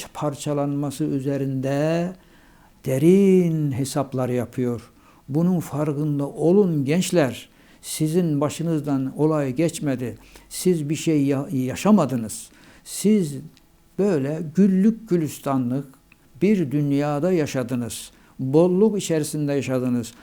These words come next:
Allah'ı kızdırmayalım. Allah'ı gazap ettirmeyelim.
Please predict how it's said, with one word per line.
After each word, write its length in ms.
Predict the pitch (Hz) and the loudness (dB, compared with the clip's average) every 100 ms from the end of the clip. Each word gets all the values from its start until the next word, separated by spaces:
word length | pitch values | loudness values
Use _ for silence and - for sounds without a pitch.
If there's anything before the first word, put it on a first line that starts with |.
| - - - | -20 -16 -2
Allah'ı 720 | 156 170 170 175 175 165 190 | 0 2 2 4 4 4 0
kızdırmayalım. 1000 | - 185 156 139 220 170 139 120 117 107 87 _ - - - | 2 2 2 4 4 4 0 -2 -4 -8 -12 _ -20 -20 -10
Allah'ı 680 | - 156 165 170 175 156 202 | -4 0 2 2 2 2 2
gazap 400 | 196 151 165 160 | 0 2 2 2
ettirmeyelim. 840 | 156 160 185 214 185 143 131 120 | -2 0 2 2 2 0 0 -2